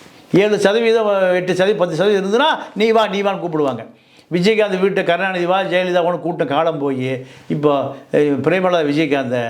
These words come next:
சீந்துவார் இல்லை, கடை வைத்தான் கொள்வார் இல்லை,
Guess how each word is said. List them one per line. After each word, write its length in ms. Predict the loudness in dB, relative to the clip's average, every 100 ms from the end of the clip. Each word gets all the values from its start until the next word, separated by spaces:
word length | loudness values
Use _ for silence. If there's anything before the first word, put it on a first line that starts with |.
| -10 -18 -20 -16 -4
சீந்துவார் 1040 | 0 2 2 2 4 2 2 2 2 0 -2
இல்லை, 280 | -4 -8 -18 _ _ _ _ _ _ -2
கடை 300 | 0 2 2
வைத்தான் 840 | 2 0 -4 2 2 2 0 -2
கொள்வார் 580 | 0 2 4 4 4 2
இல்லை, 420 | 0 0 0 -4